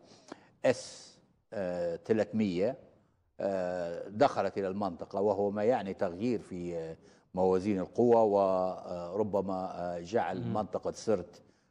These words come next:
Speaker 1: والجفرة، آه، آه، صعبة جدًا على أي طيران، آه، تملكه حكومة الوفاق. ولذلك، آه، الأمور تسير نحو، آه، الجمود الآن، لأن هناك ربما، آه، آه، آه،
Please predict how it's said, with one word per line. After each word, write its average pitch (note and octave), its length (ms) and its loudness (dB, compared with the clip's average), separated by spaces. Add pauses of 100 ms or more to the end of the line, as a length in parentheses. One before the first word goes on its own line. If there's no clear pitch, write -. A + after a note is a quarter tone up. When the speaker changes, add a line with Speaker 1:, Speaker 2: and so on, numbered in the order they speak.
(140)
Speaker 1:
والجفرة، F2+ 680 2
آه، F2+ 140 -6
آه، D#2+ 1300 -8 (100)
صعبة F2 520 0
جدًا F#2 280 -6
على F2 220 -6 (100)
أي F#2+ 220 -2
طيران، F2 640 -2 (500)
آه، E2 220 -2
تملكه E2+ 520 -2
حكومة E2 460 -4
الوفاق. D3+ 560 0 (300)
ولذلك، G3+ 560 6
آه، E3+ 540 6
الأمور E3 720 4
تسير D#3 500 4
نحو، D3 380 4
آه، C#3+ 220 4 (360)
الجمود B2 920 4
الآن، G#2 420 2
لأن G#2 200 -2
هناك G#2+ 380 -2
ربما، F#2 600 -2 (460)
آه، F2+ 240 0
آه، D#2+ 920 -4
آه، D#2 60 -14